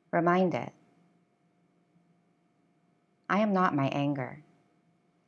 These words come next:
but I experience anger for a reason, and I'm going to determine why."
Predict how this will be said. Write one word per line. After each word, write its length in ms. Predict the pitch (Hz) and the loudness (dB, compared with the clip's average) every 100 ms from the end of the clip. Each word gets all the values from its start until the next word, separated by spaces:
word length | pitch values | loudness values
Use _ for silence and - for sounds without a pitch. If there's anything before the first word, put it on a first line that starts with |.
| _ _ _ _ _ _ _ _ | _ _ _ _ _ _ _ _
but 100 | 151 | 0
I 100 | 156 | 0
experience 600 | 151 - 175 180 170 143 | 0 -4 0 2 2 0
anger 320 | - 143 143 | -2 -2 -2
for 240 | 139 143 135 | -2 -2 -2
a 40 | |
reason, 600 | 139 147 139 123 123 131 | -2 -2 -2 -6 -8 -10
and 140 | - 131 | -4 -2
I'm 120 | 135 | -2
going 280 | 139 135 131 | -2 -2 -4
to 100 | 131 | -8
determine 480 | 120 135 127 120 | -8 -6 -6 -6
why." 500 | 117 123 123 117 135 | -4 -2 -2 -6 -16